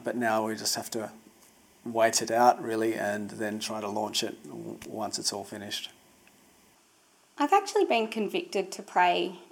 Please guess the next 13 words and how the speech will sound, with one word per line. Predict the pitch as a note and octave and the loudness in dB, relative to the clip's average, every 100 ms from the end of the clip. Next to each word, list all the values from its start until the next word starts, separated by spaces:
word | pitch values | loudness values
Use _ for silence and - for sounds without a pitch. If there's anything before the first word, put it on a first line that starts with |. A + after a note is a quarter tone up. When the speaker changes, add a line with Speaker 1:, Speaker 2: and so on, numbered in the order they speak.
| - | -12
Speaker 2:
um, | G3 G3 F#3+ F#3+ F#3 - | -10 -8 -8 -8 -8 -6
s-, | - - _ - | -8 -8 _ -20
for | - G#3 | -2 0
my | F#3+ F#3+ | 2 0
sent | - F3 | 0 -2
place | - F#3 C#4 | 2 2 2
since | - - - - F#3 - - | 0 -6 -6 -2 -2 -2 -4
the | G3 | -4
beginning | F#3 F3 F#3 F#3 | -4 -2 -2 -2
of | F3+ - | -4 -4
this | E3+ - | -4 -2
series. | - F3+ F#3 C4 F#4 - - | -2 -2 0 0 0 0 -4
Um, | G3 F#3 F3+ F#3+ | -6 -6 -8 -10